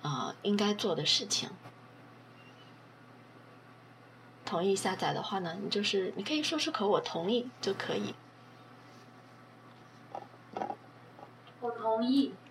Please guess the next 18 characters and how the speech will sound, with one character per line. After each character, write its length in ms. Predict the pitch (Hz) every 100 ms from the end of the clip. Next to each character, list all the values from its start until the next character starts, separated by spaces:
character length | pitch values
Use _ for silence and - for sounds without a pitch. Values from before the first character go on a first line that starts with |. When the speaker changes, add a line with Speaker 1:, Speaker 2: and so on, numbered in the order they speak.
| - - - 294 415
Speaker 1:
<laughs> 720 | - 403 - - - 659 554 -
谢 180 | - 277
谢。 320 | - 403 277 - 381 392 - - - - - - - -
好 160 | - -
的， 400 | 113 156 156 151 -
那 280 | 247 247 240 -
有 120 | 202
人 200 | 170 170 247
问 160 | 254
说 240 | 254 254 240
如 160 | 214
何 180 | 247 247
让 220 | 254 233
自 140 | - 226
己 120 | 151
的 160 | 104
身 300 | 170 - 240
体 320 | 254 - 95